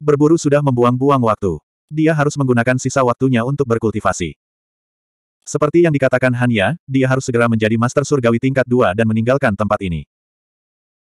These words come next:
Jadi, di gubuk jerami yang gelap, udara berangsur-angsur menjadi lebih hangat. Akhirnya, menjadi sangat panas bahkan salju di atap pun berangsur-angsur mencair. Tanda pisah, tanda pisah, tanda pisah.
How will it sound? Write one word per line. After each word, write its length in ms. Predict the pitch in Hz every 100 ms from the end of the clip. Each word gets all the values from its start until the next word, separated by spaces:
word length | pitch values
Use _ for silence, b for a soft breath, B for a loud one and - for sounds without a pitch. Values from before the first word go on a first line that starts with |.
| _
Jadi, 480 | 139 139 127 113 180
di 340 | - _ 156 147
gubuk 220 | 143 160
jerami 340 | 147 131 139
yang 80 | 127
gelap, 240 | 120 92 - _ 139
udara 240 | 123 131
berangsur-angsur 560 | 139 113 113 107 131 127
menjadi 260 | 127 139 110
lebih 180 | 101 98
hangat. 240 | 95 82 _ _ _ _ _
Akhirnya, 500 | 147 143 165 107 123 - _ 151
menjadi 240 | 147 147
sangat 240 | 156 147 139
panas 240 | 131 135
bahkan 300 | 123 117 117
salju 320 | 131 123 127
di 80 | 123
atap 220 | 127 139
pun 100 | 135 120
berangsur-angsur 680 | 113 113 135 135 135 113 95
mencair. 400 | 98 90 82 73 _ _ _ _ _ _ _ _
Tanda 300 | 160 151 160
pisah, 240 | 147 135
tanda 240 | 131 127 127
pisah, 240 | 127 127
tanda 260 | 135 151 127
pisah. 280 | 117 98